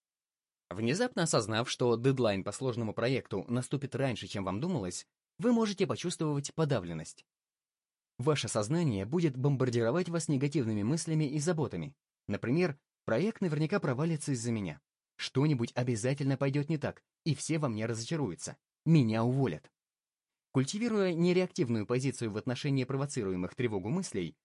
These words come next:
а особенно оставляя каждую мысль такой, какая она есть, и принимая ее как нечто, не требующее немедленного ответа, вы начинаете меньше беспокоиться о мелких деталях проекта. Более того, эмоциональная дистанция, созданная нереактивностью,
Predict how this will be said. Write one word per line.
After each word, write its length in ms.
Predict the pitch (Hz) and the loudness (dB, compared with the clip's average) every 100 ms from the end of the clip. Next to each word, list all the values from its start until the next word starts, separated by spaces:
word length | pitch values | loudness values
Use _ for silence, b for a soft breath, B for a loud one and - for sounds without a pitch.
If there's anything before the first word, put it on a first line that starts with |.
| _ | _
а 120 | 131 | 0
особенно 500 | 135 139 147 131 127 | 0 -2 0 2 0
оставляя 560 | - - 147 131 147 117 | -2 -4 -2 0 0 0
каждую 340 | 123 110 110 | -4 -2 -2
мысль 280 | 113 - 101 | -2 -4 -6
такой, 280 | 113 - 95 | -4 -2 -2
какая 420 | 113 110 98 87 | -2 -2 0 0
она 120 | 90 | -2
есть, 380 | 117 185 - - _ _ | -2 -2 -4 -14 _ _
и 140 | 123 | -2
принимая 440 | 104 117 127 123 101 | 2 2 2 2 0
ее 200 | 104 101 | 0 -2
как 180 | 110 139 | -4 -2
нечто, 440 | 120 - 117 98 _ 175 | -2 -2 -4 -4 _ 2
не 160 | 180 | 2
требующее 560 | 147 139 95 92 - 101 | 2 0 0 -2 -2 0
немедленного 560 | 113 110 90 92 90 | 0 0 -2 -2 -2
ответа, 500 | 92 160 196 - 80 - _ - | -2 -2 -2 -2 -4 -8 _ -8
вы 200 | 175 247 | 0 0
начинаете 520 | 220 190 214 220 190 | 0 -2 -4 -2 0
меньше 300 | 185 165 131 | 0 0 -2
беспокоиться 640 | 113 - 135 226 208 196 - | -4 -6 -4 -4 0 0 0
о 140 | 117 | 0
мелких 340 | 160 196 190 | -2 0 0
деталях 380 | 131 117 98 95 | 0 -2 -4 -2
проекта. 440 | 127 117 85 - - _ _ _ _ _ _ | -2 -2 -4 -12 -18 _ _ _ _ _ _
Более 440 | 120 202 208 123 | -2 0 2 0
того, 320 | 92 92 85 - _ - | -2 -2 -2 -6 _ 2
эмоциональная 720 | 147 143 156 147 123 98 90 | 2 2 0 -2 -2 -2 -4
дистанция, 580 | 104 - 196 165 113 95 | -6 -4 -4 -2 -2 -2
созданная 500 | 151 139 117 107 101 | -2 -2 -2 -2 0
нереактивностью, 920 | 107 117 113 220 180 113 - 92 | 0 0 0 -2 -2 -2 -2 -4